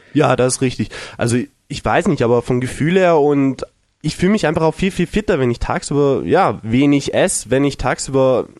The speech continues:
faste, wenig esse, würd ich sagen. Ähm, und so kommt's dann einfach auch oft vor, dass ich in Gesellschaft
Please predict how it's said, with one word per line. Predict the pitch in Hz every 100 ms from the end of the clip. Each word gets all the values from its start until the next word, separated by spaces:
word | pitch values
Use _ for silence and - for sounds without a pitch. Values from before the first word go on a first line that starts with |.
| _ _ _
faste, | - - 131 - 143 123 - - - _ _
wenig | 113 147 156 87
esse, | 156 147
würd | 113
ich |
sagen. | - 101 104 98 - - -
Ähm, | 120 127 127 85
und | 87 - 131 127
so | 131
kommt's | 135 135 147
dann | 131
einfach | 127 123
auch | 123 95
oft | 151 -
vor, | - 123 170
dass | 139
ich | 113
in | 135 123
Gesellschaft | 107 113 143 135 110